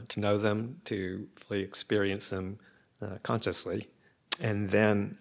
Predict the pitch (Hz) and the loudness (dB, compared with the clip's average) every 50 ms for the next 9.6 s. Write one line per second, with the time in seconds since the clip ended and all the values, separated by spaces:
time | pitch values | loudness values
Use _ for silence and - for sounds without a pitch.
0 | - 107 95 87 87 90 90 92 95 - _ _ _ _ _ _ _ _ _ _ | -8 -6 -6 -4 -6 -6 -6 -8 -10 -12 _ _ _ _ _ _ _ _ _ _
1 | _ _ _ - - - - - - _ _ _ _ _ _ _ - - - 107 | _ _ _ -18 -18 -18 -18 -20 -20 _ _ _ _ _ _ _ -12 -6 -2 -2
2 | - - 110 95 87 85 92 - - - - - - - 123 113 98 98 - - | -2 0 -2 -4 -2 -4 -4 -6 -8 -10 -12 -10 -6 -4 -2 -2 0 0 0 2
3 | - 113 110 101 104 107 104 104 104 98 101 101 92 95 90 - - - 110 98 | 2 2 2 4 2 2 2 2 2 2 0 0 -2 -2 -4 -2 -2 -2 0 -2
4 | 98 - - - - - - 123 - - - - 170 147 110 104 110 - - - | -2 -2 -2 -2 -4 -4 -10 -8 -6 -2 4 6 6 6 6 4 2 -2 -2 0
5 | 107 104 104 101 101 - - - 107 101 98 95 95 95 98 98 95 - - 147 | 0 0 0 0 0 -2 -2 -2 -2 -4 -2 -4 -6 -6 -6 -6 -6 -2 2 2
6 | 139 - 95 90 92 92 - - - - - _ - 110 101 101 104 101 104 95 | 2 2 0 -4 -4 -6 -8 -16 -20 -20 -12 _ -2 0 2 2 2 2 0 -2
7 | 98 87 87 - - - - - 113 110 101 92 92 95 95 90 98 95 95 - | -4 -6 -4 -6 -6 -6 -2 -2 0 0 0 -2 -2 -4 -2 0 0 0 0 -2
8 | - - - 101 95 - - 113 101 98 92 95 90 - 95 101 - 98 95 90 | -6 -6 -6 -6 -6 -4 -6 -6 -4 -4 -4 -4 -4 -4 -4 -4 -4 -6 -6 -6
9 | 98 - - - - - 87 - - 104 95 | -6 -6 -4 -6 -6 -6 -6 -6 -6 -6 -6